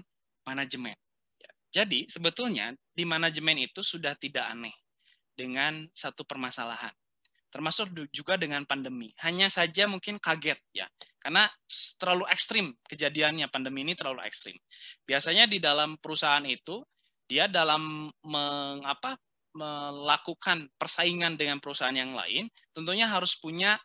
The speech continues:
satu visi misi yang baik. Ya. Maka salah satu visi misi yang baik itu, itu untuk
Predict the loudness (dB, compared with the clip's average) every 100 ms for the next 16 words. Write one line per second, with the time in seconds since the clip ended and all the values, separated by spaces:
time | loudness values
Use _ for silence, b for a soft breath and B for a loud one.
0 | _ _ -12 -2 -2 -2 -6 -4 -6 _
1 | _ _ -4 0 0 0 -2 -2 -2 -2
2 | -4 -4 0 0 0 -14 -20 _ _ -18
3 | -18 _ _ _ _ _ -6 6 8 8
4 | 4 4 4 2 -4 0 2 2 0 0
5 | 0 0 2 2 0 -6 -6 -10 -8 -6
6 | -4 -4 -4 -10